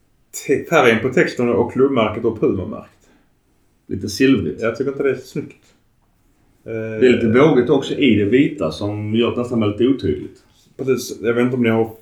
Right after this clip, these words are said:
Speaker 1: förstått att där är, de har, de kör ju mycket med mönster på, nära inpå, så att säga.
Speaker 2: Ja.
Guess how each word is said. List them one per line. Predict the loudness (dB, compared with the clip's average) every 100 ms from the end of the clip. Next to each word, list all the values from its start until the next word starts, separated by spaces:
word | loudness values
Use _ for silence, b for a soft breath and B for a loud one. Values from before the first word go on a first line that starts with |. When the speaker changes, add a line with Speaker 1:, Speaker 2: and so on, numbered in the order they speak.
| _
Speaker 1:
förstått | -4 -2 2 4 4 2
att |
där | 0 2
är, | 0
de | -2 0 0 0
har, | -2
de | -2 -2
kör | 2 2
ju | 4
mycket | 4 2 0 2 2
med | 2 2
mönster | 2 0 0 -4 -4 -10 -20 _ -20 -20 _
på, | -2 -2 -2 -16 -20 -20 -10 -6 -4 -4 -6 -6 -6
nära | -2 -2 0 -2
inpå, | -2 -6 -8
så | -12
att | -10
säga. | -4
Speaker 2:
Ja. | -2 -2